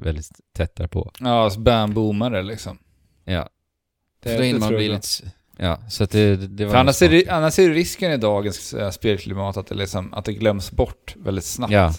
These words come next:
Speaker 2: om det dröjs ut på för länge.
Speaker 1: Precis.
Speaker 2: Och speciellt nu när vi lanserar nya I P. Jag menar, titta bara
Speaker 1: Ja,
Speaker 2: på
Speaker 1: men det är det jag menar. Exakt.
Speaker 2: titta på Apex Legends. Jag menar, det där hade ju aldrig gått för ett par år sedan.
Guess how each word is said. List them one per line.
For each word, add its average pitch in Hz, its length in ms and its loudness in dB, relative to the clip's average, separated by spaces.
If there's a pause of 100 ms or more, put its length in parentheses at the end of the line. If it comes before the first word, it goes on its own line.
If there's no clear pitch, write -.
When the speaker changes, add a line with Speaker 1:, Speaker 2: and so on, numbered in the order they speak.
(160)
Speaker 2:
om 107 200 0
det 104 80 0
dröjs 101 380 -2
ut 104 360 -4
på 104 120 -8
för 117 120 -8
länge. 123 420 -6 (680)
Speaker 1:
Precis. 78 440 -4 (180)
Speaker 2:
Och 101 80 -4
speciellt 135 580 2
nu 110 200 -2
när 101 100 -2
vi 95 80 -4
lanserar 98 400 -2
nya 92 320 -4
I 98 160 -4
P. 131 200 -4
Jag 101 80 0
menar, 107 180 0
titta - 420 -4
bara 120 200 0
Speaker 1:
Ja, 117 80 8
Speaker 2:
på 110 60 8
Speaker 1:
men 107 100 4
det 104 60 4
är - 20 2
det 98 80 4
jag 87 100 2
menar. 80 360 -4
Exakt. - 320 -10 (340)
Speaker 2:
titta 131 300 2
på 165 120 -2
Apex 127 440 -2
Legends. 117 520 -6
Jag 117 80 -2
menar, 117 120 2
det 110 120 0
där 110 120 4
hade 143 220 -2
ju 151 100 2
aldrig 117 360 -2
gått - 200 -4
för 107 120 -8
ett 98 100 -6
par 101 80 -2
år 104 180 -4
sedan. - 160 -12